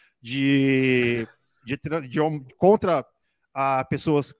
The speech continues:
homossexuais lá dentro do próprio estúdio também. Então, porra,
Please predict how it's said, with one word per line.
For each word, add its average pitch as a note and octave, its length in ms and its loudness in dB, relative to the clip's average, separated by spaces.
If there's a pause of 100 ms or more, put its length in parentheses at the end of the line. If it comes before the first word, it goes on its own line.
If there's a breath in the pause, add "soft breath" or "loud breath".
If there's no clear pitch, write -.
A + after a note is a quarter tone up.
(180)
homossexuais C3+ 800 -6
lá D#3 180 -6
dentro F3+ 420 -6
do E3+ 80 -4
próprio D3+ 300 -8
estúdio C#3+ 320 -12
também. C3+ 380 -10
Então, D3+ 260 -10
porra, B2 480 -6